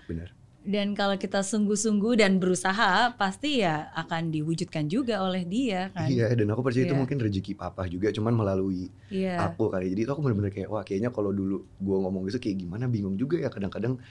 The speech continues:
Speaker 1: syuting nggak ada syuting," kan, kayak
Speaker 2: Iya.
Speaker 1: gitu kan. Tapi
Speaker 2: Iya.
Speaker 1: ada aja gitu,
Speaker 2: Iya.
Speaker 1: dikasih nggak berhenti-berhenti.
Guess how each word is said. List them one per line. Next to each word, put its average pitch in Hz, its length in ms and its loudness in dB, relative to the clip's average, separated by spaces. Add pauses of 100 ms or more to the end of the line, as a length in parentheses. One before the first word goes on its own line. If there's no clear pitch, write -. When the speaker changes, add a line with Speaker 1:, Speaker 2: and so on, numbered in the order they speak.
(120)
Speaker 1:
syuting 98 320 -4
nggak 90 160 -2
ada 101 80 0
syuting," 160 560 2
kan, 170 80 4
kayak 123 240 6
Speaker 2:
Iya. 127 80 4
Speaker 1:
gitu 180 160 0
kan. - 80 -6
Tapi 117 240 -4
Speaker 2:
Iya. 190 280 -4 (120)
Speaker 1:
ada 165 320 -2
aja 180 320 2
gitu, - 160 -10
Speaker 2:
Iya. 180 240 -6
Speaker 1:
dikasih - 320 -4
nggak 92 160 2
berhenti-berhenti. 90 560 -10